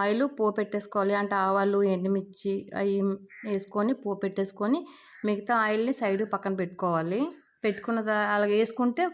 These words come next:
ఆయిల్ టేస్ట్ వస్తుంది. అందులోనే కొద్దిగా అల్లం వెల్లుల్లి పేస్ట్ గట్టా ఫ్రై చేసుకొని వేసుకుంటే చాలా టేస్టీగా ఉంటది. మా చిన్నోడు చూడండి ఎలా ముక్కు కట్టేసుకున్నారో. మా ఆడపడుచు ముందుగా ఫ్రై చేసిన ఆయిల్ తీసి బాగా కలుపుతుంది. మొత్తం ముక్కలన్నిటికి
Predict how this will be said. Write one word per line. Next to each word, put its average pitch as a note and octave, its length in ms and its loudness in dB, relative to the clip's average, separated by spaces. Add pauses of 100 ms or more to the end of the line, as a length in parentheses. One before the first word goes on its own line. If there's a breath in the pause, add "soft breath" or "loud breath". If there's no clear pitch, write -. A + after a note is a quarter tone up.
(520 loud breath)
ఆయిల్ A3 240 2
టేస్ట్ A3+ 260 0
వస్తుంది. G#3 180 0
అందులోనే A3 340 0
కొద్దిగా G#3 260 0
అల్లం G3+ 240 2
వెల్లుల్లి G3+ 400 2
పేస్ట్ G3 280 -2 (140)
గట్టా F#3+ 260 -2 (800 soft breath)
ఫ్రై G3 160 2 (120)
చేసుకొని G#3 400 0
వేసుకుంటే G#3 440 -2
చాలా F3+ 220 2
టేస్టీగా F#3+ 480 -2
ఉంటది. F#3 420 -4 (380)
మా G#3+ 100 2 (100)
చిన్నోడు A3 300 2
చూడండి A3 400 0 (460 loud breath)
ఎలా F#3+ 180 2
ముక్కు G3+ 240 0
కట్టేసుకున్నారో. G3 800 -4 (340)
మా G3 160 -2
ఆడపడుచు G3 520 -4 (480)
ముందుగా G#3+ 340 2
ఫ్రై G#3 140 2
చేసిన G#3+ 260 -2
ఆయిల్ G3 340 2
తీసి G#3 260 -2 (500 loud breath)
బాగా G3 200 0
కలుపుతుంది. F#3+ 640 -2
మొత్తం G#3+ 420 0
ముక్కలన్నిటికి G3+ 680 0